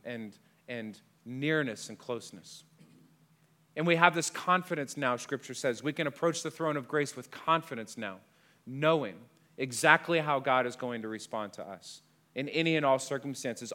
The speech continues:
All the anger of God, all the disappointment of God towards us has been poured out on the back of Jesus. And so that introduces us into this new, secure, present reality.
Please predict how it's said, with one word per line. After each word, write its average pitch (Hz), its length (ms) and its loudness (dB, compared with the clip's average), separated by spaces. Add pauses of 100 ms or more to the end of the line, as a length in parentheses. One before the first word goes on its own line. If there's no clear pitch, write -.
All 160 320 8
the 190 160 4
anger 160 360 2
of 139 120 0
God, 131 400 2 (300)
all 175 300 8
the 175 100 0
disappointment 147 640 -4
of 113 80 -10
God 123 340 2 (300)
towards 156 440 0
us 131 280 0
has 131 160 -8
been 120 160 -8
poured 156 320 0
out 135 180 4
on 123 120 -2
the 117 60 -4
back 117 300 -2
of 107 80 -8
Jesus. 104 460 -10 (200)
And 139 80 -8
so 143 140 -6
that 156 300 4
introduces 160 640 0
us 131 180 0
into 135 220 -10
this 123 240 -8
new, 151 500 -2 (240)
secure, 131 880 -4 (480)
present 123 380 0
reality. 101 420 -4